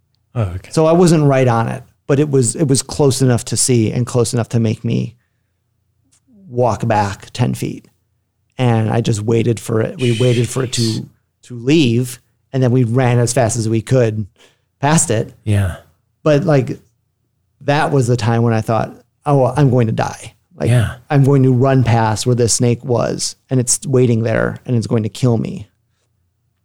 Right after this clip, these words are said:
Speaker 2: It wasn't, "Oh, I'm gonna go low
Speaker 3: Yeah.
Speaker 2: on this run."
Speaker 3: Yeah.
Speaker 2: Like, I had
Speaker 3: Oh,
Speaker 2: fruit
Speaker 3: how
Speaker 2: snacks and
Speaker 3: refreshing.
Speaker 2: stuff. So <laughs> I don't, I don't know what the moral
Speaker 3: Yeah.
Speaker 2: of that story is. Like, don't hike, I
Speaker 3: Yeah.
Speaker 2: guess, is the moral.
Speaker 3: No, you gotta hike. You gotta hike.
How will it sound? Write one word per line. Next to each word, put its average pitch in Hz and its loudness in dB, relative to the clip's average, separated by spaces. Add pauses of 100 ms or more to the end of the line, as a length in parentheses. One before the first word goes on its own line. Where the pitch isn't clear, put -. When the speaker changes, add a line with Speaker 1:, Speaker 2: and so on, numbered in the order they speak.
(160)
Speaker 2:
It 147 2
wasn't, 127 2 (480)
"Oh, 156 0
I'm 135 2
gonna 123 4
go 135 0
low - -2 (180)
Speaker 3:
Yeah. 101 -2
Speaker 2:
on 120 0
this 101 -4
run." - -6
Speaker 3:
Yeah. 113 0
Speaker 2:
Like, 87 -4
I 139 0
had 120 2
Speaker 3:
Oh, 208 2
Speaker 2:
fruit 170 4
Speaker 3:
how 226 2
Speaker 2:
snacks - 4
and 156 0
Speaker 3:
refreshing. 202 2
Speaker 2:
stuff. - -2
So 170 2
<laughs> - -6
I 254 2
don't, 262 0
I 240 2
don't 254 4
know 226 4
what 202 2
the 185 4
moral 180 4
Speaker 3:
Yeah. 202 4
Speaker 2:
of 196 4
that 160 4
story 120 2
is. 113 0
Like, 131 0
don't 151 4
hike, 120 0 (140)
I 139 2
Speaker 3:
Yeah. 135 4
Speaker 2:
guess, 110 0
is 113 -2
the 120 0
moral. - -4
Speaker 3:
No, 285 -2
you 285 0
gotta 269 -2
hike. 233 -4 (400)
You 202 -10
gotta 214 0
hike. - -4